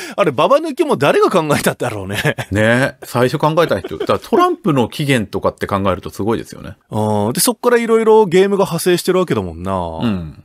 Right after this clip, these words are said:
Speaker 1: トランプの場合はだから道具の発明なんだよな。
Speaker 2: そうですね。だから一から十三かける四のカードプラスババか。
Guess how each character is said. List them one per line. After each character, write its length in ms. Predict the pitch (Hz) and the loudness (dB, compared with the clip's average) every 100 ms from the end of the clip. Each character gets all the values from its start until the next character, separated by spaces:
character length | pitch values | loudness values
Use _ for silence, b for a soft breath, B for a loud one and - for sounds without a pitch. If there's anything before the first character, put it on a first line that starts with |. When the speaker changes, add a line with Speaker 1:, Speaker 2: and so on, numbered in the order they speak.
| - | -6
Speaker 1:
ト 120 | 220 | 0
ラ 100 | 302 | 0
ン 100 | 453 | 2
プ 120 | 427 | 2
の 80 | 220 | 2
場 100 | 147 | 2
合 60 | 117 | 2
は 60 | |
だ 80 | 120 | 0
か 80 | 120 | -2
ら 80 | 101 | 0
道 280 | 147 220 262 | 2 2 2
具 120 | 285 | 2
の 80 | 262 | 2
発 260 | 240 - | 0 -2
明 160 | 240 240 | -2 0
な 100 | 233 | 0
ん 80 | 202 | -2
だ 100 | - | -6
よ 100 | 87 | -4
な。 300 | 156 202 - _ | -4 -4 -8 _
Speaker 2:
そ 160 | - | -2
う 20 | 131 | -2
で 80 | |
す 120 | 82 110 | -2 -4
ね。 160 | 139 | -4
だ 60 | 139 | -2
か 40 | |
ら 60 | 123 | -2
一 180 | 110 - | -2 0
か 120 | 139 | 0
ら 100 | 107 | 2
十 240 | 104 113 | 0 -2
三 240 | 101 117 101 | 0 -2 -2
か 140 | 95 | -4
け 120 | 110 | -2
る 120 | 101 95 | 0 0
四 240 | 131 127 | 0 -2
の 100 | 104 | -4
カ 280 | - 98 85 | -2 -2 -2
ー 20 | |
ド 120 | 76 | -6
プ 160 | 71 104 | -6 -4
ラ 120 | 98 | -2
ス 120 | - | -2
バ 140 | 87 87 | -2 -2
バ 120 | 73 | -4
か。 240 | - - | -16 -18